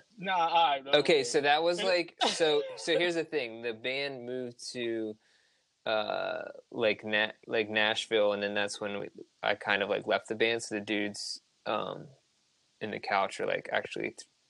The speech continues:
Speaker 2: two of the guys were in the band with me, and the, another guy was a new drummer. But anyways, um,
Speaker 1: Okay.
Speaker 2: yeah.
Speaker 1: Ah, yeah. So y'all could Google that later and, and, and check 'em out. Yo, the, the,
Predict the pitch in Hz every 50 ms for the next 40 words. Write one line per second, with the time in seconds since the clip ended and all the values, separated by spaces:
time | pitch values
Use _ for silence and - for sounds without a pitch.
0 | _ - - - 160 143 123 110 117 107 104 101 - 110 107 104 104 101 98 98
1 | 101 98 98 98 98 - - - 101 98 98 98 - - 107 107 104 101 101 98
2 | 101 95 98 98 98 104 98 101 98 98 98 101 98 101 104 110 - - 110 107
3 | 98 95 - 104 104 107 - - - - - - - - - - - - - _
4 | - 123 113 107 104 98 95 101 104 107 - 120 110 - _ _ - - 107 98
5 | 92 - 123 - _ _ _ _ _ _ _ _ _ _ _ _ _ _ _ _
6 | _ _ _ _ - 151 139 139 135 135 131 127 120 113 - - 165 143 151 160
7 | 165 165 - 143 123 110 147 139 120 139 127 127 123 120 117 113 123 127 123 117
8 | 117 117 113 113 113 110 - 135 123 - - 127 123 - - 131 123 - 123 127
9 | 123 135 190 240 214 170 156 135 131 151 143